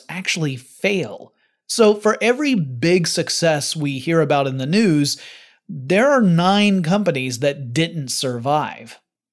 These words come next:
And heck, I, I'm not even sure that this takes into consideration companies that initially appear to be a monumental success and then, like, a decade later,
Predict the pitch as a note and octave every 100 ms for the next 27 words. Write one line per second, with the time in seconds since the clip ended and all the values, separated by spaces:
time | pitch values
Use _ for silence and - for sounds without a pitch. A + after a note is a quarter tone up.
0 | - E3+ G#3 F3+ - F3 F#3 G3 B3+ C4+
1 | A#3 F3+ - - E3+ E3 E3 - - _
2 | - D#3+ F3+ - F#3 F3 - F3 E3 E3+
3 | - E3 D#3 D#3 - D#3 E3+ F3 D#3 D3
4 | D#3 D3+ - E3 F3 B3 - - F#3 D3
5 | C3 D3 - _ F3 E3 D#3+ D3+ C#3+ D#3+
6 | C#3+ C3+ - D3+ D3 D3 D3 C#3+ C#3 C#3
7 | C3+ - C3+ - B2+ C3 - E3 D#3 D#3+
8 | E3 D#3+ E3 - - _ _ C#3+ C#3+ C#3
9 | - F3 E3 - E3 E3+ D#3 C#3+ C#3 D3
10 | G3 E3 B2+ G2+